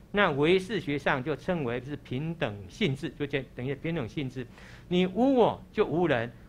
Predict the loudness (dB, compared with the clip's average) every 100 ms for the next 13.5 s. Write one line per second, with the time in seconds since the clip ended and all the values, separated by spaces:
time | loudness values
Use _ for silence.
0 | -6 2 4 6 4 4 2 2 -2 -2
1 | -4 -4 -2 0 2 0 -2 -4 -2 -2
2 | 0 -2 -2 -2 -2 2 2 2 0 -2
3 | -2 -6 -12 -14 -6 -2 2 2 0 -2
4 | -4 -6 -12 -20 -8 -2 -2 0 0 2
5 | 0 0 0 -2 0 2 2 0 -2 0
6 | -2 0 -2 -2 -4 -6 -8 -16 -12 -6
7 | -6 0 6 8 6 4 -2 -2 -4 -8
8 | -10 -4 0 2 2 0 -8 -14 -18 -20
9 | -20 -20 -20 -14 -4 -4 -2 0 0 0
10 | -4 -4 -4 -4 2 4 4 2 0 -2
11 | 0 0 -2 0 2 2 4 4 4 -2
12 | 0 -2 -2 -8 -6 2 2 2 0 -6
13 | -6 -4 0 0 0